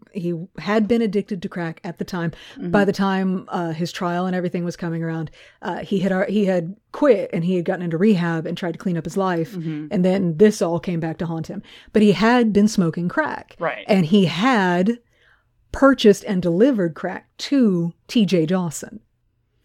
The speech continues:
Speaker 1: So he had done that, but then he gets to the courtroom and he hears that he's being charged for delivering powder cocaine.
Speaker 2: Right.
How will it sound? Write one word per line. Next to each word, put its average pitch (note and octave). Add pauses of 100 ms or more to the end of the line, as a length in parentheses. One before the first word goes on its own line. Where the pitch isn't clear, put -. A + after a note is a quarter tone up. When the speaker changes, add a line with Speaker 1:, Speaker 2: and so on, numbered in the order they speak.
Speaker 1:
So -
he F3+
had A3
done F#3
that, G#3
but F#3
then G3
he F#3
gets A3
to A3+
the F3
courtroom F#3+ (460)
and G3+
he G3+
hears A3+
that A#3
he's F#3+
being F3+
charged E3
for F3+
delivering D#3+ (140)
powder F#4+
cocaine. F3
Speaker 2:
Right. D#3+